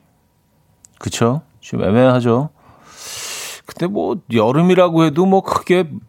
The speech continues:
뭐, 음, 태클 거는 사람은 없을 것 같아요. 지금 뭐, 기온 자체가. 예. 아침, 저녁은 뭐, 좀 선선하긴 합니다만.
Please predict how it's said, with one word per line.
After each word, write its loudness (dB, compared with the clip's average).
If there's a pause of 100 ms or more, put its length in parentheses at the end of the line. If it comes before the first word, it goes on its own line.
뭐, -2 (340)
음, 0 (100)
태클 2
거는 2
사람은 2
없을 0
것 -6
같아요. -2
지금 -4
뭐, -2
기온 0
자체가. -2 (180)
예. -8 (920)
아침, -2
저녁은 2
뭐, -4 (280)
좀 -10
선선하긴 -2
합니다만. -2